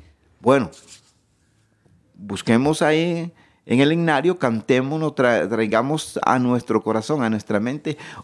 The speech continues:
un canto que le dé gloria a Dios, que le dé alabanza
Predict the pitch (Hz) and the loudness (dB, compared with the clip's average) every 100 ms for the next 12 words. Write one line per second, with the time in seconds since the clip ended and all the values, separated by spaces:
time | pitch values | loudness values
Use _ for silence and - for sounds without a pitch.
0 | _ 123 139 131 156 139 117 113 113 - | _ 2 2 4 0 0 -4 -4 -6 -2
1 | 104 107 131 147 156 160 170 170 147 107 | 0 2 2 6 6 6 4 2 0 -2
2 | - - 113 110 127 160 160 165 170 165 | -6 0 2 4 4 4 2 2 -2 -4
3 | 175 | -6